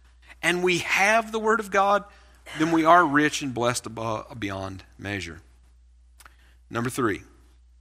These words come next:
understanding Psalm one hundred nineteen helps us understand how to have hope and peace when all we have is God's word. So this psalmist prays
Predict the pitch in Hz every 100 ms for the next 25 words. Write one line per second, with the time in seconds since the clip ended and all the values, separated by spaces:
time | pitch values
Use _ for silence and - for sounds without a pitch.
0 | _ _ - _ - 156 185 - 185 175
1 | 160 - 160 156 151 143 120 127 120 -
2 | 120 110 104 120 - 113 - 110 104 -
3 | 104 101 95 95 - _ _ - - 143
4 | 147 151 147 123 117 117 104 113 113 110
5 | 117 101 - 87 82 - - - _ _
6 | - 127 156 135 82 107 95 90 90 82
7 | 80 80 - _ _ _ - 90 92 80
8 | 78 73 73 53 - _ _ _ - _
9 | - 180 143 - 185 190 196 - - 139
10 | 123 110 98 95 -